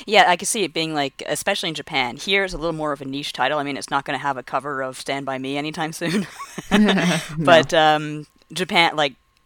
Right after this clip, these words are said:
Speaker 1: I know that it's huge in Japan, and even though I'm not really into the scene, I, I know. So that says something.
Speaker 2: Have you been to Japan?
Speaker 1: No, but, uh, just going by, like, the, whatever culture I managed to absorb through osmosis via the internet,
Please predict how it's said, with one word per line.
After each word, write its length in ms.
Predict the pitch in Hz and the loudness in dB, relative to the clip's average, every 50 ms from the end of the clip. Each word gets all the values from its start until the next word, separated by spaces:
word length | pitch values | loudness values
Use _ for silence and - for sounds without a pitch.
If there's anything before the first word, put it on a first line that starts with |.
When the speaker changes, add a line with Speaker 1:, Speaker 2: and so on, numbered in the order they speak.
| _ _ - | _ _ -6
Speaker 1:
I 100 | 170 170 | -4 -2
know 140 | 170 165 156 | -2 -2 -2
that 120 | 151 143 | -2 -4
it's 140 | 131 - - | -8 -8 -10
huge 200 | 170 151 143 131 | -10 -8 -10 -10
in 80 | 143 | -12
Japan, 380 | 127 - - 151 147 135 135 131 | -14 -12 -6 -4 -2 -2 -2 -4
and 100 | 123 123 | -6 -8
even 160 | 143 131 139 | -8 -8 -6
though 140 | 135 135 135 | -6 -6 -6
I'm 100 | 131 135 | -6 -4
not 180 | 139 131 127 - | -4 -4 -4 -4
really 280 | 131 135 127 127 113 - - | -6 -10 -10 -10 -12 -10 -10
into 200 | 143 143 135 139 | -10 -10 -10 -10
the 100 | 123 123 | -10 -8
scene, 480 | - - 147 131 123 113 110 120 143 _ _ _ - | -8 -6 -6 -6 -8 -8 -12 -14 -16 _ _ _ -8
I, 100 | - 135 _ - - | -8 -8 _ -10 -12
I 100 | 113 120 | -10 -10
know. 340 | 127 123 120 113 117 120 - _ _ _ _ _ _ _ _ - | -8 -8 -10 -12 -14 -18 -20 _ _ _ _ _ _ _ _ -14
So 180 | - - 147 | -10 -8 -6
that 220 | 131 120 113 - - | -6 -6 -6 -8 -8
says 220 | - 127 110 104 | -8 -8 -8 -8
something. 360 | - 110 101 - - - - _ _ _ _ _ _ _ _ _ - - - | -10 -12 -14 -16 -18 -20 -20 _ _ _ _ _ _ _ _ _ -20 -12 -6
Speaker 2:
Have 120 | 175 185 | -4 -4
you 60 | 202 180 | -4 -2
been 200 | 156 151 156 175 | -2 -2 -2 -2
to 60 | 180 | -6
Japan? 400 | - 180 - 185 185 185 214 214 _ _ _ _ _ _ - - - | -8 -8 -6 -6 -4 -4 -6 -8 _ _ _ _ _ _ -20 -20 -12
Speaker 1:
No, 280 | - 185 180 165 147 143 | -4 0 2 2 2 2
but, 280 | 135 151 143 135 - - | 2 0 0 0 0 -2
uh, 120 | 139 139 | -4 -4
just 220 | 143 151 143 - | -4 -6 -8 -8
going 260 | - 160 151 151 147 139 | -6 -4 -4 -4 -4 -4
by, 240 | 139 131 131 131 131 | -4 -4 -2 -2 -4
like, 240 | 131 131 131 - - | -4 -6 -10 -10 -10
the, 140 | - 123 113 | -10 -8 -6
whatever 300 | 143 147 147 139 139 135 | -6 -4 -4 -4 -4 -6
culture 360 | - - 143 143 - - 147 | -6 -6 -6 -4 -4 -4 -4
I 60 | 143 | -4
managed 300 | 139 135 139 143 135 - | -4 -4 -4 -6 -6 -10
to 80 | - 147 | -10 -12
absorb 360 | 131 131 131 139 143 143 139 | -10 -8 -6 -4 -4 -4 -4
through 140 | - 156 139 | -6 -8 -6
osmosis 720 | 131 135 - - 143 147 - - 151 147 - - - - - | -6 -6 -8 -10 -10 -10 -8 -8 -8 -6 -8 -8 -10 -10 -8
via 180 | 143 143 135 | -6 -4 -4
the 120 | 123 135 139 | -4 -4 -6
internet, 380 | 143 156 - 185 190 202 - | -6 -6 -4 -2 -2 -2 -4